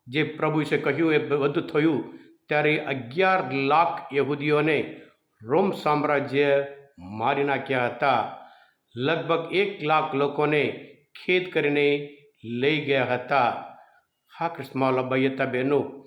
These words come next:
આ બધું આપણે આ છેલ્લા અઠવાડિયામાં છે. એટલે દુનિયાના અંતમાં જે થવાનું છે, પ્રભુ ઈસુ આપણે માટે આ અદ્ભુત સંદેશ આપે છે, જેથી કરી આપણે યોગ્ય તૈયારી કરીએ. ખ્રિસ્તમાં ભાઈઓ, બહેનો,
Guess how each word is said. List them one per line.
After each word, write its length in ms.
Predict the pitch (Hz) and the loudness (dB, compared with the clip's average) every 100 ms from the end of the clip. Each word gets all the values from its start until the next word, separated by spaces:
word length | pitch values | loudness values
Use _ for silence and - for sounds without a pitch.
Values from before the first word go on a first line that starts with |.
| - _ _ - | -20 _ _ -4
આ 60 | |
બધું 340 | 135 143 156 147 | 0 0 0 0
આપણે 340 | 147 143 139 | 0 2 2
આ 340 | 147 139 135 - | 4 4 4 0
છેલ્લા 320 | 143 147 147 | -2 0 0
અઠવાડિયામાં 500 | 127 147 139 139 139 | 0 0 2 2 0
છે. 280 | - 151 113 - - | 0 0 0 -6 -18
એટલે 420 | - _ 156 151 | -20 _ -4 -4
દુનિયાના 480 | 117 143 160 185 185 | -2 -2 0 2 2
અંતમાં 460 | 165 147 139 147 131 | 2 -2 0 -2 0
જે 120 | 143 | -2
થવાનું 420 | 143 143 147 139 | 0 0 0 -2
છે, 320 | 143 139 139 135 - - _ _ | 0 2 0 -4 -16 -20 _ _
પ્રભુ 240 | 143 131 | -2 0
ઈસુ 340 | 139 131 151 156 | -2 -2 -4 -2
આપણે 320 | 135 127 135 | -2 0 0
માટે 600 | 131 135 151 117 - - - _ - | 0 2 2 0 -4 -14 -20 _ 0
આ 320 | 139 147 147 | 4 4 2
અદ્ભુત 360 | 135 107 147 160 | -4 -4 -6 -2
સંદેશ 380 | 139 135 131 | 0 0 2
આપે 260 | 135 127 139 | 0 0 -2
છે, 520 | 135 156 120 - - _ - | 0 0 -2 -6 -16 _ -6
જેથી 280 | 147 156 143 | -6 -4 -2
કરી 220 | 139 139 | -2 0
આપણે 380 | 139 131 131 131 | 0 0 0 0
યોગ્ય 600 | 107 131 135 120 131 131 | 0 0 0 0 -2 0
તૈયારી 520 | 131 120 120 123 123 | -2 -2 0 0 -2
કરીએ. 680 | 123 113 120 131 117 - - _ _ _ _ - | -4 -4 -2 0 0 -6 -18 _ _ _ _ -6
ખ્રિસ્તમાં 440 | 226 233 175 151 | -4 -2 2 2
ભાઈઓ, 400 | 127 143 147 147 | 2 0 0 0
બહેનો, 640 | 131 135 139 151 117 - | 0 2 4 2 0 -8